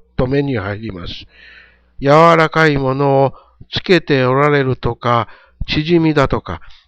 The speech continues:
またお客さんがお履物を脱いで上がられる。それを片付けるとき、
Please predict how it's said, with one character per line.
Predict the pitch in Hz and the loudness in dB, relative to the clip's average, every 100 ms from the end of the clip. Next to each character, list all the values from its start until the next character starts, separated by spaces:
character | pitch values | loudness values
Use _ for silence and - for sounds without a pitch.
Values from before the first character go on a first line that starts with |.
| - | -4
ま | 165 180 | -2 2
た | 156 | 2
お | 143 | 2
客 | 170 151 - | -2 -6 -4
さ | 165 | -4
ん | 165 | -2
が | 165 151 - _ - | 0 -2 -2 _ -4
お | 135 | 0
履 | 190 - 165 | 0 -2 -2
物 | 139 135 127 | 0 0 0
を | 131 | 0
脱 | 151 160 | 0 -2
い | |
で | 139 123 | -2 -2
上 | 113 | -2
が | 127 | -2
ら | 127 | -2
れ | 123 113 | -2 -4
る。 | 107 _ _ _ - | -6 _ _ _ -12
そ | - 180 | -4 2
れ | 185 | 4
を | 180 | 4
片 | - 160 175 | -2 -2 -2
付 | 175 - | -2 -4
け | 185 | -2
る | 175 151 | 0 -2
と | 131 | -10
き、 | - - 139 | -12 -12 -12